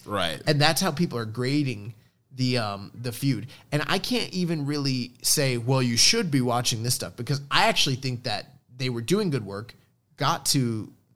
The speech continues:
Speaker 2: New Beginning, and fucked it all up, <laughs> you know?
Speaker 1: <laughs> Yeah.
Speaker 2: And now they're trying to rehab something that was kinda going good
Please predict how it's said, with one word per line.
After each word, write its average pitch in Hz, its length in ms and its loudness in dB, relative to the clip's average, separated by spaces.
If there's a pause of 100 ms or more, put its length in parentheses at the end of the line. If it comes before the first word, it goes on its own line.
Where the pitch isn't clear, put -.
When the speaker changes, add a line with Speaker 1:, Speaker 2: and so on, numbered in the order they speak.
Speaker 2:
New 131 160 -4
Beginning, 107 480 -10 (340)
and 117 140 -6
fucked 139 360 -4
it 117 100 -4
all 95 200 -8
up, - 300 -6 (120)
<laughs> - 140 -6
you 233 80 6
know? 170 340 8
Speaker 1:
<laughs> 147 140 0
Yeah. 87 280 4 (220)
Speaker 2:
And 156 140 4
now 185 240 4
they're 170 140 4
trying 156 340 0
to 139 140 0
rehab 127 880 0 (680)
something 151 440 0
that 135 120 -2
was 135 140 -4
kinda 151 380 -2
going 123 360 -4
good 120 400 -4